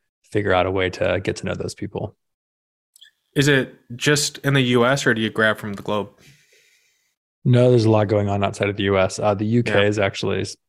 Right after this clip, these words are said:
Speaker 1: pretty hot for psychedelics. Um, there's also a lot of interesting stuff coming out of Switzerland as well. Um,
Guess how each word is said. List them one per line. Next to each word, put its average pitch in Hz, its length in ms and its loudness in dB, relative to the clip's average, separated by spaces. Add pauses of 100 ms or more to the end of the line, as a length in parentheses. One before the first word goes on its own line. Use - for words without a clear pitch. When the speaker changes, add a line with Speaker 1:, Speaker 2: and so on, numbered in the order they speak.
Speaker 1:
pretty 104 180 -2
hot 98 320 -2 (320)
for 101 240 -4
psychedelics. 110 720 -2
Um, 98 400 -2 (340)
there's 107 160 -2
also 110 220 0
a - 20 4
lot 101 240 4
of 98 80 -2
interesting 98 320 -4
stuff 101 340 -2
coming 101 240 -6
out 92 60 -2
of 92 80 -10
Switzerland 107 560 -4
as 104 140 -10
well. 104 400 0 (640)
Um, 95 520 -2